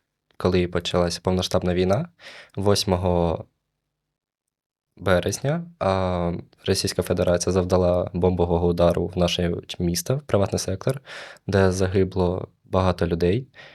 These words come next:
Після цього я трішки передумав свою професію і, ем, захотів стати,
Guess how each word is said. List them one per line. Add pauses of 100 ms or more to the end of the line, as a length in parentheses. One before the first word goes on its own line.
(140)
Після
цього
я
трішки (200)
передумав
свою
професію
і, (420)
ем,
захотів
стати,